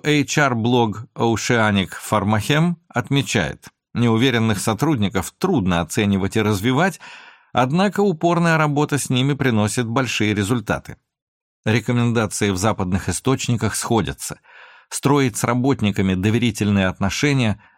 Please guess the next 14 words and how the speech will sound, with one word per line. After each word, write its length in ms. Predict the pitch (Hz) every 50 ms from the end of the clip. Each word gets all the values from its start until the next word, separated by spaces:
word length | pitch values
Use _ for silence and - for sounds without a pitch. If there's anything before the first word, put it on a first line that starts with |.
| _
давать 380 | - 104 113 127 131 147 127 -
конкретную 680 | - - 123 117 98 - 131 131 117 - - 110 110 107
обратную 560 | 104 104 101 117 110 101 - - 110 104 101
связь 480 | 90 - 104 104 131 147 143 - - - _ _ _ _ _
и 100 | - 143
развивать 640 | 139 127 117 98 95 110 113 101 107 131 131 123 -
их 160 | 123 107 -
сильные 480 | - - - 127 123 117 113 110 110 107
стороны. 500 | - - - 147 151 80 73 64 64 - _ _ _ _ _ _ _ _ _ _ _ _ _ _
При 140 | - 104 110
этом 240 | 113 107 117 107 104
эксперт 500 | 95 - - - 123 113 104 101 - - _ -
Этан 400 | 117 110 - 101 101 101 98 92
Баррис, 500 | 123 135 143 147 139 - - - -